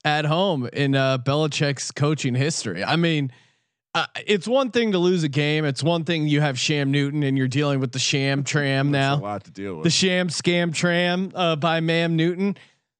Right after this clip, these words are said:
Speaker 1: But I mean, there's stuff we've never seen out of a Bill Belichick
Speaker 2: Yeah.
Speaker 1: football team, like just sloppy tackling, just not, no
Speaker 2: Zero effort.
Speaker 1: physicality,
Speaker 2: Zero effort.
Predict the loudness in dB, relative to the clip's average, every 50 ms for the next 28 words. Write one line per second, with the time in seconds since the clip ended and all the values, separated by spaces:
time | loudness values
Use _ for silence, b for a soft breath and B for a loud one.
0 | _ _ -4 0 0 2 2 2 -2 -4 _ _ -2 0 2 2 2 2 2 0
1 | -2 -4 -6 _ _ _ _ _ _ -4 -2 -2 0 0 0 0 0 0 2 2
2 | 2 2 2 2 2 2 0 -2 -2 0 0 2 2 2 2 0 0 0 0 0
3 | -2 -2 0 -2 -2 -2 -2 -2 -2 -4 -4 -4 -4 -4 -2 0 -2 -2 -2 -4
4 | -6 -6 -6 -4 -2 -2 -2 0 0 -2 -2 -2 -4 -4 -2 0 0 0 0 0
5 | -2 -2 -2 -2 -2 0 0 0 -2 -2 -2 -2 0 0 0 0 0 0 0 -2
6 | -2 -2 0 0 0 2 0 0 -2 0 0 2 4 4 2 2 2 2 2 2
7 | 2 2 0 0 0 2 2 2 0 0 0 0 0 0 0 0 0 -2 -4 -8
8 | -6 -4 -2 -2 0 -2 -2 -4 -4 -6 -10 -14 -18 -20 -20